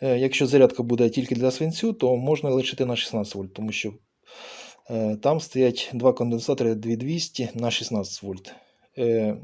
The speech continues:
для чотирнадцяти і семи вольт можна їх лишити. Але якщо буде потрібно заряджати літіонні чотири С, це шістнадцять і вісім вольт, то потрібно вже міняти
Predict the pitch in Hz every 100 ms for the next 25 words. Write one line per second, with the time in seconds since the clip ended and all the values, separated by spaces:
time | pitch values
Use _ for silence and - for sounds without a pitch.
0 | 120 - 120 117 - _ - 120 113 107
1 | - 110 - 151 175 170 160 151 - -
2 | 117 117 117 113 - 101 - - - -
3 | - - - - - - 120 120 - -
4 | 120 107 107 117 123 117 120 113 123 110
5 | 107 110 104 110 101 101 - - _ _
6 | - 123 123 123 156 208 202 196 185 -
7 | _ _ - 143 143 139 139 127 - -
8 | _ _ _ _ _ - 110 104 - -
9 | 113 120 107 - 107 104 101 98 98 92
10 | - - - 113 117 113 104 107 101 113
11 | 113 98